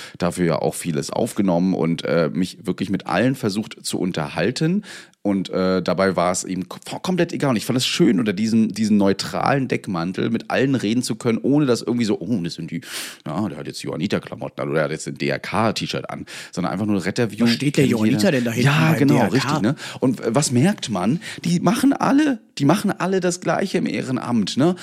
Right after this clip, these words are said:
Speaker 1: Der eine macht's ein bisschen so, der, die haben so ihre eigenen Feinheiten, ne? Die Malteser hatten die Drohnenstaffel dabei,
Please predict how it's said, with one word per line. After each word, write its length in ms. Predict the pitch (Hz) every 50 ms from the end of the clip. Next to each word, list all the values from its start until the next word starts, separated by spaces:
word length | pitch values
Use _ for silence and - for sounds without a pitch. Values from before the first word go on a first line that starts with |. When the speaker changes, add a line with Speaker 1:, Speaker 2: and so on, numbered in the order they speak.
| - -
Speaker 1:
Der 140 | - - -
eine 160 | 151 170 170
macht's 320 | 160 156 139 127 - - 113
ein 60 | 98
bisschen 300 | 92 - - - 170 170
so, 280 | 80 120 147 170 180
der, 160 | 185 170 - - - -
die 180 | 240 220 220 -
haben 120 | 117 123
so 120 | 104 110 117
ihre 240 | - 104 - - -
eigenen 300 | 107 151 - 90 - 90
Feinheiten, 580 | - - 117 123 131 135 123 117 120 - 113
ne? 100 | 117 127
Die 380 | 131 117 98 95 90 82 80 82
Malteser 460 | 85 80 71 78 - - 107 95 95
hatten 160 | 92 - -
die 80 | 107 107
Drohnenstaffel 640 | - 80 104 120 123 120 - - 65 - - 110 98
dabei, 480 | 95 92 92 90 85 92 95 98 95